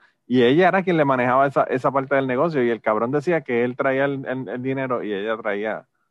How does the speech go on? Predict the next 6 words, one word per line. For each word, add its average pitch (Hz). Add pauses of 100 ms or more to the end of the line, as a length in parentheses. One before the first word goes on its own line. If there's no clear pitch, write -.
(460)
eh, 87 (560)
las, 101
eh, 90
las 110
migajas, 117
¿verdad? 98